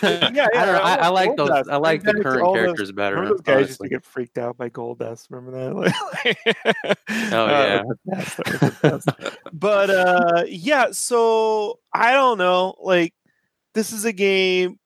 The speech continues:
Speaker 1: When they made the D C game and all the chicks were covered up, no one cared.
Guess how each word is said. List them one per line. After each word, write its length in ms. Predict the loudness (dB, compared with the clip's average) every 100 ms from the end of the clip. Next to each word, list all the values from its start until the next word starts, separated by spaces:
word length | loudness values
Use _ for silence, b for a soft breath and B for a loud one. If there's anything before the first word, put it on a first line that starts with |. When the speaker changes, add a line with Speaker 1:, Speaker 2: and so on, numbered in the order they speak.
| _ _ _ _ _ _ -8
Speaker 1:
When 260 | -2 0
they 140 | 0 0
made 240 | 0 0
the 60 | 0
D 280 | 0 0 0
C 240 | 0 0
game 360 | 2 4 2 2
and 80 |
all 180 | 2 4
the 80 | 2
chicks 300 | 0 -4 -4
were 80 | -2
covered 340 | 0 2 4
up, 200 | 2 2 _
no 180 | -4 -2
one 120 | -2
cared. 400 | 0 2 2 -2